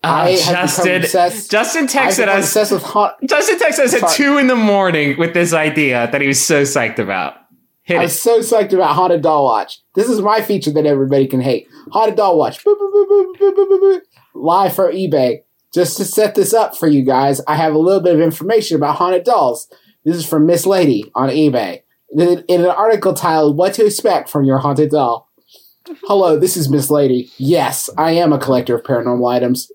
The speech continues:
Speaker 2: dolls in particular.
Speaker 1: <laughs> Oh, Christ.
Speaker 2: I guess a part of me buys the items for curiosity to see what will happen. Also to hope that there would be some particular activity to convince non-believers in my household that these things exist.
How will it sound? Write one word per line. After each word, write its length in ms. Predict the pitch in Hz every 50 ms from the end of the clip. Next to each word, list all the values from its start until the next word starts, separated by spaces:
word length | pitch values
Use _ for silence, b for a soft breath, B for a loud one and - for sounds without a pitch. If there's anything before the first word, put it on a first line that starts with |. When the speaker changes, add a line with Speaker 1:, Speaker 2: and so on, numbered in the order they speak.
| -
Speaker 2:
dolls 360 | 123 151 151 143 151 151 135 156
in 60 | 139
particular. 380 | - - 170 170 - 320 262 156
Speaker 1:
<laughs> 100 | 117 -
Oh, 220 | 247 196 160 117 -
Christ. 680 | - - 143 135 139 135 139 135 127 - - - - 165
Speaker 2:
I 80 | 190
guess 220 | 190 233 269 262 -
a 60 | 185
part 260 | - - 240 262 262 226
of 40 | 208
me 60 | 165
buys 280 | 139 165 147 151 143 143
the 80 | 156
items 220 | 151 156 160 156 -
for 60 | - -
curiosity 680 | - 220 202 175 156 139 135 160 165 - 226 220 202
to 80 | 175 151
see 160 | - 185 175
what 160 | 190 139 127
will 80 | 127 117
happen. 520 | - 123 127 131 - - - 262 254 - _ b b b b b b b
Also 320 | - 190 233 247 - 320 320
to 140 | 320 269 -
hope 320 | 247 247 226 233 - _ _ _
that 280 | - 196 196 170 - - _
there 400 | 165 175 180 185 185 190 185 180
would 220 | 175 180 190 170
be 160 | 175 202 190
some 400 | 180 - - - 214 196 196 190
particular 400 | 190 202 - 233 240 208 202 185
activity 480 | 170 165 - - 254 233 175 147 135 127
to 40 | 123
convince 380 | 135 135 135 160 165 - - 135
non-believers 580 | 160 190 208 190 160 139 139 127 123 127 120
in 60 | 117 117
my 100 | 117 117
household 500 | 127 123 113 - - - 143 143 139 -
that 140 | 127 123
these 240 | - 139 135 127 127
things 360 | - 123 117 113 113 120 - -
exist. 680 | 101 101 98 98 - - - - - - - _ _